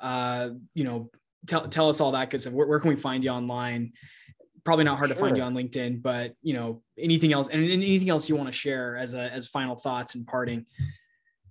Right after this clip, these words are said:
Speaker 2: I appreciate it, Jesse. Yeah, the, so LinkedIn, first and foremost, please follow me there. I've got a newsletter that will be launching very soon, death to fluff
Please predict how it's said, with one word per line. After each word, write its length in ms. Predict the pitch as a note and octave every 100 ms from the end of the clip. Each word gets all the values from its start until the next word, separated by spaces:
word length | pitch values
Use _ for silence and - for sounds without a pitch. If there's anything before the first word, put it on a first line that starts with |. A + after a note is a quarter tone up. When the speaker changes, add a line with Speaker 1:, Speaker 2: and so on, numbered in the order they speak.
| _ _ _ _ -
Speaker 2:
I 80 | A2+
appreciate 420 | - A#2+ - A2
it, 60 | G2
Jesse. 280 | G#2+ G#2 A2+
Yeah, 240 | B2+ A#2+
the, 200 | G#2 A#2
so 240 | - A#2+ A2+
LinkedIn, 460 | B2+ C#3 C#3 C3
first 340 | - C3 B2 B2+
and 100 | A#2
foremost, 480 | C3+ B2+ C3 B2+
please 200 | - A#2+
follow 220 | - B2 B2
me 120 | A#2+
there. 200 | B2 B2
I've 140 | G#2+
got 160 | A2+ A2+
a 160 | A2 A2+
newsletter 560 | B2+ A#2+ B2 B2+ B2+ B2
that 140 | A#2
will 100 | G#2+
be 120 | A2+
launching 500 | G#2+ A2+ A2+ A#2 G#2
very 240 | G2 G#2 A2+
soon, 460 | - A2 A2+ G#2+
death 280 | G#2+ A2 G#2
to 80 | A2+
fluff 540 | - A2+ A2 G#2+ -